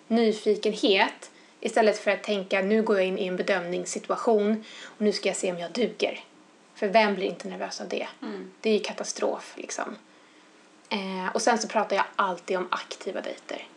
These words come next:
Speaker 1: Alltså, jag har dragit det här, alltså, det har jag sagt i så många år, <laughs> i så många intervjuer.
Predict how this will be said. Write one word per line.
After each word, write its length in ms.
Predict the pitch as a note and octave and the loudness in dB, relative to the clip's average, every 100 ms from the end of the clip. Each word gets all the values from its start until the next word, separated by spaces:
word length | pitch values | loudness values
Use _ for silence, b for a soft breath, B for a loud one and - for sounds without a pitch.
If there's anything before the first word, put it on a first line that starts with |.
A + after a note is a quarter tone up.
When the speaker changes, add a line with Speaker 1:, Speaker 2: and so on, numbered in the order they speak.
| - | -12
Speaker 1:
Alltså, 140 | - A3 | -2 2
jag 120 | G#3+ | 4
har 120 | A#3 | 4
dragit 340 | G#3 G3+ F#3 - | 4 4 2 -2
det 60 | |
här, 240 | F#3 F#3 - - A3 G#3+ - | -2 -2 -6 -12 -10 -6 -2
alltså, 180 | A3 A3+ | 0 2
det 80 | |
har 80 | A3+ | 2
jag 120 | G3 | 2
sagt 240 | - G#3 - | -2 -4 -4
i 40 | |
så 220 | - B3+ G#3+ | -2 2 2
många 240 | F#3+ F3+ | 2 2
år, 200 | F3 A3 - | 2 2 -2
<laughs> 120 | - | 0
i 100 | B3+ | 4
så 140 | B3+ A3+ | 6 6
många 220 | G#3 F#3+ | 4 0
intervjuer. 540 | F#3 G#3 F#3+ - G#3+ | 2 4 4 2 0